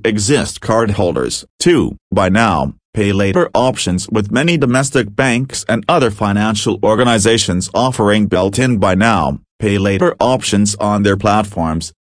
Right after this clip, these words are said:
one could easily use those as benefits to pay off eligible purchases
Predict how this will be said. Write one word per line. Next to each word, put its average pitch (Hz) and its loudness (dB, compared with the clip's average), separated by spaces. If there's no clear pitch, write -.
one 139 0
could 110 0
easily 104 0
use 101 2
those 85 -2
as 90 -2
benefits 104 0
to 98 -4
pay 95 0
off 90 0
eligible 101 2
purchases 104 0